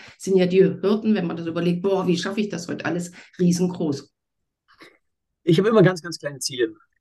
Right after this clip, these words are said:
Speaker 2: Also ich habe, ähm, eine große Vision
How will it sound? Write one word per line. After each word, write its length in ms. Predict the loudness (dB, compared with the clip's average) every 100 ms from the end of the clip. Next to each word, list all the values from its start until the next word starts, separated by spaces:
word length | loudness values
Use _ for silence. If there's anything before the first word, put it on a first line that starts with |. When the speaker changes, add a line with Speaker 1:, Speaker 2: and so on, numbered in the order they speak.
| _
Speaker 2:
Also 160 | 0 4
ich 100 | 8
habe, 340 | 8 6 2
ähm, 580 | 6 8 8 8 6 0 -6 -4 4
eine 140 | 6
große 300 | 10 8 8
Vision 640 | 8 8 8 8 4 2